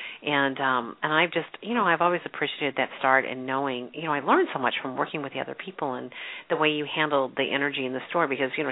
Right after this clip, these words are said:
she has these, at that time your store was a lot smaller and half of it was taken up with the energy of this psychic <laughs> fair and everybody was busy from the time they sat down. And then the other half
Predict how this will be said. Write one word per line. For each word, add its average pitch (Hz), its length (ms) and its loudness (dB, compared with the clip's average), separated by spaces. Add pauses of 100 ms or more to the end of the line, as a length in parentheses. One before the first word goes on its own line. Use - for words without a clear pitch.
she 220 60 4
has 226 120 4
these, 180 120 0 (460)
at 196 100 6
that 277 160 8
time 196 160 6
your 156 100 0 (160)
store 160 220 2
was 143 120 -4
a 147 60 -6
lot 117 200 -2
smaller 147 340 0
and 104 100 -6 (200)
half 147 180 8
of 202 120 8
it 175 40 -6
was 165 200 -2
taken 160 200 -2
up 143 120 -4
with 127 120 -8
the 139 120 -6
energy 143 320 -6
of 117 100 -6
this 123 120 -6 (180)
psychic 147 300 2
<laughs> - 400 -6
fair 226 120 8
and - 40 -8
everybody 202 440 6
was 196 220 -2
busy 151 240 -6
from 127 140 -10
the 123 80 -6
time 131 240 -4
they 135 180 -2
sat 131 160 -2
down. 113 240 -2 (600)
And 170 160 6
then 165 100 10
the 160 100 8
other 175 160 8
half 147 200 4